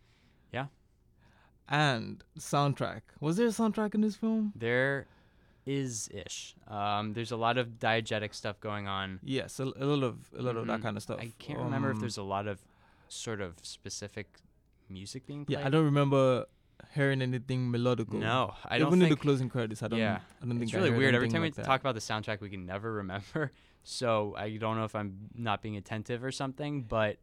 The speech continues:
Speaker 1: I think a lot of the noises that are with, uh, used within, uh, the actions of the characters and stuff are what actually build the intensity of the film.
Speaker 2: It's,
Speaker 1: Um,
Speaker 2: it's almost a quiet film, but at the same time, it never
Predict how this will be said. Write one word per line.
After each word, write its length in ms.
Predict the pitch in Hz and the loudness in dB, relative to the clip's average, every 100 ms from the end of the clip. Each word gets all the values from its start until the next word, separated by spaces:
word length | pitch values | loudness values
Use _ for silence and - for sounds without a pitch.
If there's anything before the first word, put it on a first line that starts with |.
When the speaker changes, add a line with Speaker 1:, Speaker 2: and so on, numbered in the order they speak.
| 160 | -10
Speaker 1:
I 80 | 127 | -10
think 360 | 117 - 165 160 | -6 -2 -2 -2
a 80 | 117 | -4
lot 300 | 113 117 123 | 2 2 2
of 140 | 110 | -2
the 80 | 107 | -4
noises 720 | 107 110 113 113 113 110 - _ _ _ | -2 -2 -2 -4 -6 -8 -12 _ _ _
that 140 | 104 | -6
are 220 | 101 92 - | -4 -4 -4
with, 340 | 120 135 - - | -4 -4 -6 -8
uh, 100 | 110 | -6
used 340 | 101 117 123 | -4 -2 -4
within, 480 | 117 110 120 120 113 - _ _ _ - | -4 -4 -2 -2 -4 -8 _ _ _ -14
uh, 220 | 101 101 | -4 -2
the 120 | 95 - | -2 0
actions 320 | 113 - 113 | -2 -2 -6
of 100 | 104 | -6
the 80 | 98 | -8
characters 460 | - 104 98 113 110 | -6 -4 -4 -8 -10
and 100 | 113 | -10
stuff 280 | - 117 113 _ _ _ | -8 -8 -8 _ _ _
are 120 | - 110 | -4 -2
what 200 | 110 98 | 0 0
actually 300 | 98 - 104 | -2 -4 -8
build 220 | 104 92 | -8 -8
the 60 | 98 | -10
intensity 480 | 90 98 92 78 | -10 -12 -12 -12
of 100 | 82 | -12
the 60 | 78 | -12
film. 380 | - 85 78 71 - - _ - | -12 -10 -10 -14 -20 -20 _ -8
Speaker 2:
It's, 200 | 120 85 | -6 -4
Speaker 1:
Um, 380 | 85 82 82 - | -4 -4 -10 -10
Speaker 2:
it's 100 | 135 | 0
almost 400 | 170 165 165 - | 6 8 8 4
a 60 | 151 | 0
quiet 440 | - 135 131 123 | 4 6 6 2
film, 280 | - 123 113 | 0 0 0
but 80 | 117 | -2
at 80 | |
the 40 | 110 | -4
same 200 | - 127 | -2 -2
time, 200 | 120 113 | 0 0
it 40 | |
never 480 | 117 127 123 131 117 | 0 0 2 2 2